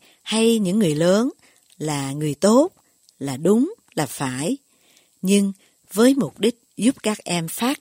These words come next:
triển những phẩm tính mà sẽ giúp các em thành công trong đời sau này. Như chúng ta đã biết, ngôn ngữ yêu thương thứ nhất của trẻ em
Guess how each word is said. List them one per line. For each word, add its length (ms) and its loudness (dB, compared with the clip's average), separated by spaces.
triển 360 0
những 180 -4
phẩm 320 -4
tính 360 2
mà 160 -4
sẽ 180 -4
giúp 240 0
các 160 -6
em 300 -6
thành 260 -8
công 360 -6
trong 220 -4
đời 340 -6
sau 300 -4
này. 260 -10
Như 140 2
chúng 180 0
ta 140 0
đã 140 -6
biết, 300 -2
ngôn 340 6
ngữ 360 2
yêu 180 4
thương 260 0
thứ 120 -2
nhất 280 2
của 120 0
trẻ 180 -2
em 300 -2